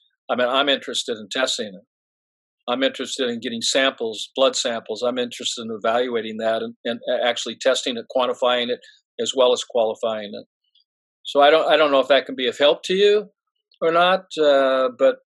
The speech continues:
I think you might find the information. We're also, by the way, using ultrasound. We're probably the only, only, uh, diagnostic lab in,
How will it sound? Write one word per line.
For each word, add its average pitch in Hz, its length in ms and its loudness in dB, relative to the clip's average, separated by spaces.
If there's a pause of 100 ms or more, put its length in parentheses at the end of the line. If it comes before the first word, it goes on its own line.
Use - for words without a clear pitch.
(120)
I 127 100 4
think 147 200 -2
you 135 100 -2
might 127 220 0
find 127 220 0
the 123 100 -8
information. 123 580 -4
We're 165 120 6
also, 202 300 4
by 147 160 6
the 143 80 2
way, 143 140 2
using 135 320 -4
ultrasound. 127 500 -2
We're 131 200 -6 (200)
probably 135 240 2
the 127 80 -4
only, 123 320 -2 (840)
only, 131 420 0
uh, 120 180 0
diagnostic 127 720 2
lab 117 300 0
in, 120 200 -12